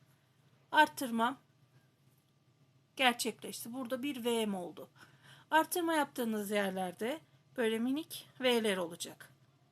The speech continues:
Arttırma dediğimizde aynı yere iki tane batmanız yeterli. Ee, bir de üçlü arttırma var. Ee, onu da W V şeklinde gösteriyorlar.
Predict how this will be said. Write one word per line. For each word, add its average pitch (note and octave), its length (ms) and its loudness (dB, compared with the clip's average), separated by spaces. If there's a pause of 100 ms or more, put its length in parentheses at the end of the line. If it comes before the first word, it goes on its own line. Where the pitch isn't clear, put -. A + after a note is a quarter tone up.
(1800)
Arttırma C#4 520 2
dediğimizde F#3+ 800 -4
aynı D4+ 320 4
yere G#3 200 0
iki - 280 -6
tane G#3 500 0 (260)
batmanız C4 680 0 (100)
yeterli. G#3+ 460 -2 (680)
Ee, A#3+ 300 -4
bir F4+ 240 -2
de F4+ 240 -4
üçlü F#4+ 300 -2
arttırma C#4+ 640 0
var. A#3 240 -2 (360)
Ee, A3 300 0
onu E4 280 0
da B3+ 260 2 (260)
W C#4+ 480 2
V C#4 180 0
şeklinde F#3+ 540 -4
gösteriyorlar. F#3 1040 -4